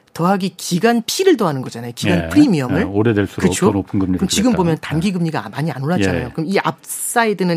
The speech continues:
Speaker 2: 예.
Speaker 1: 가만히 있는 겁니다.
Speaker 2: 예.
Speaker 1: 근데 이 기간 프리미엄이 뛰어 올라간
Speaker 2: 아, 아.
Speaker 1: 거예요. 그럼 이 기간 프리미엄이 뛰어 올라간 이유는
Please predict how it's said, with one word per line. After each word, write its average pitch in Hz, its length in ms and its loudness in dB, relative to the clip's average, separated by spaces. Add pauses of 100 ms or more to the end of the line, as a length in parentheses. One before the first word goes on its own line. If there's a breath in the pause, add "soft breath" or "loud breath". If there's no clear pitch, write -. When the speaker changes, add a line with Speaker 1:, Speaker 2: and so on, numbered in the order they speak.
Speaker 2:
예. 107 40 0
Speaker 1:
가만히 98 300 2
있는 151 140 0
겁니다. 117 300 -8
Speaker 2:
예. 90 220 -2 (140)
Speaker 1:
근데 185 120 2
이 180 40 2
기간 233 360 2
프리미엄이 190 380 6
뛰어 - 160 -2
올라간 92 300 0
Speaker 2:
아, 90 40 -4
아. - 40 -4
Speaker 1:
거예요. 80 240 -8 (580 soft breath)
그럼 190 100 2
이 208 100 6
기간 240 320 6
프리미엄이 233 400 6
뛰어 262 200 2
올라간 170 360 4
이유는 139 420 4